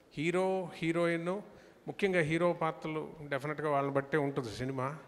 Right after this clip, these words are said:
అదే వాటితో పాటు ప్రతి పాత్రకి పేరు వచ్చింది. అంత గొప్పగా, శ్రద్ధగా, శిల్పం చెక్కినట్టు ఆయన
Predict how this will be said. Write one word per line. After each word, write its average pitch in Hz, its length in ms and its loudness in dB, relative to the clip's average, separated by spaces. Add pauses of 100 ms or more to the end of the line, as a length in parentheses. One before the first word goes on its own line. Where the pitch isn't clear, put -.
(100)
అదే 180 360 0
వాటితో 160 500 0
పాటు 151 560 0 (560)
ప్రతి 175 340 4
పాత్రకి 196 640 6
పేరు 160 280 4
వచ్చింది. 120 420 -2
అంత 143 320 -2
గొప్పగా, 165 460 2
శ్రద్ధగా, 151 540 0
శిల్పం 151 460 -2
చెక్కినట్టు 156 380 -2
ఆయన 131 140 -2